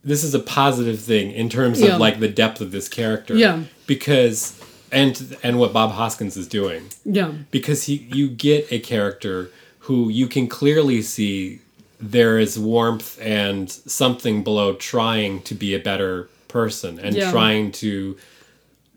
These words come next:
Speaker 1: f-, draw upon some well that may not be there or so far down,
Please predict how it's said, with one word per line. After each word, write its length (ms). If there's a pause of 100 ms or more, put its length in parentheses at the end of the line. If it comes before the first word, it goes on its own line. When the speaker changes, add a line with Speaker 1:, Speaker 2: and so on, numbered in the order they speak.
(180)
Speaker 1:
f-, 160 (260)
draw 440
upon 400
some 360
well 320
that 220
may 200
not 220
be 140
there 240
or 80
so 320
far 460
down, 560